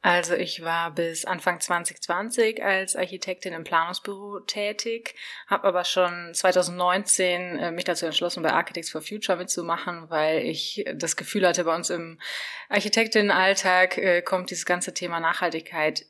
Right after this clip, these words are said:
de facto nicht vor. Ich hab, äh, in einem Planungsbüro gearbeitet, wo es viel um Einzelhandelsimmobilien ging,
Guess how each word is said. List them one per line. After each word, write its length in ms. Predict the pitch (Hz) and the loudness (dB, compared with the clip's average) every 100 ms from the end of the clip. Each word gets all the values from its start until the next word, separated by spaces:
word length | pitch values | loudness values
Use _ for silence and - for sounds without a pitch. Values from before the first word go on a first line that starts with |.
| _ _ _ _ _ - | _ _ _ _ _ -8
de 80 | 180 | -6
facto 340 | 175 - 170 | -6 -6 -8
nicht 300 | 160 151 - | -8 -12 -12
vor. 480 | - 156 160 226 254 | -6 -2 2 4 4
Ich 160 | 185 190 | 2 -2
hab, 240 | 190 - | -2 -2
äh, 380 | 180 175 170 170 | -2 -2 -4 -4
in 420 | 170 170 170 - - | -8 -12 -10 -8 -4
einem 680 | 175 175 170 170 165 143 | -4 -4 -10 -12 -6 -6
Planungsbüro 520 | - 175 175 - - 165 | -2 -4 -2 -6 -6 0
gearbeitet, 540 | - 160 165 165 165 | 2 2 0 -4 -6
wo 100 | 156 | -4
es 80 | 160 | -6
viel 240 | - 165 | -6 -6
um 80 | 165 | -2
Einzelhandelsimmobilien 1300 | 156 196 202 190 185 180 - 180 175 190 190 185 185 | 0 0 -2 -2 -2 -4 -6 -10 -10 -8 -6 -6 -4
ging, 320 | 185 185 | -4 -4